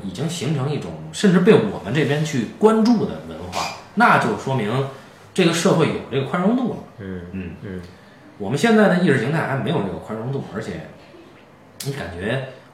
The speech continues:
Speaker 1: 我们读了大学，必须得就业。
Speaker 2: 对，对，对。
Speaker 1: 他这个有这个压力，
Speaker 2: 而且得有一个
Speaker 1: 就有指标。
Speaker 2: 特-，特好的工作，
Speaker 1: 哎，
Speaker 2: 特-，特好的前景。
Speaker 1: 哎，有指标，要不然你就白念。
Speaker 2: 嗯。
Speaker 1: 对吧？因为当时我上完研究生，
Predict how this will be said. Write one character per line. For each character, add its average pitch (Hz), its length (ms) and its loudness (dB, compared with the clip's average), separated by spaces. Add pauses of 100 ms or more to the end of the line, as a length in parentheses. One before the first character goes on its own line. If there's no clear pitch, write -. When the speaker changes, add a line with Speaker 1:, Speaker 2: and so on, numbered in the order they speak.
(100)
Speaker 1:
我 87 140 -6
们 113 340 -2
读 110 140 2
了 160 80 4
大 95 160 0
学， 98 340 -4 (680)
必 147 100 -4
须 208 140 4
得 - 120 2
就 135 180 0
业。 165 220 0
Speaker 2:
对， 127 200 8
对， 113 200 4
对。 98 260 -2
Speaker 1:
他 - 100 -2
这 156 100 0
个 139 80 2
有 98 180 -2
这 - 80 -2
个 127 100 0
压 196 260 4
力， 196 80 4 (120)
Speaker 2:
而 151 80 6
且 - 120 10
得 156 100 10
有 165 140 10
一 - 40 10
个 196 60 10
Speaker 1:
就 - 0 -
有 226 60 10
指 220 60 8
标。 - 0 -
Speaker 2:
特-， - 300 8
特 208 140 6
好 - 200 6
的 110 60 2
工 139 200 4
作， 156 280 6
Speaker 1:
哎， 143 240 6
Speaker 2:
特-， 123 60 2
特 160 60 8
好 143 160 8
的 - 80 6
前 120 260 4
景。 131 120 6 (220)
Speaker 1:
哎， 117 120 0
有 160 120 6
指 - 160 0
标， 190 260 6
要 196 100 8
不 190 60 6
然 196 160 6
你 127 40 0
就 117 60 -2
白 151 160 2
念。 214 380 2
Speaker 2:
嗯。 95 280 -8 (100)
Speaker 1:
对 117 140 -4
吧？ 107 320 0 (640)
因 170 60 -2
为 185 60 2
当 214 140 8
时 208 380 8 (500)
我 117 180 0
上 202 160 6
完 190 100 8
研 185 80 4
究 185 120 6
生， 180 400 4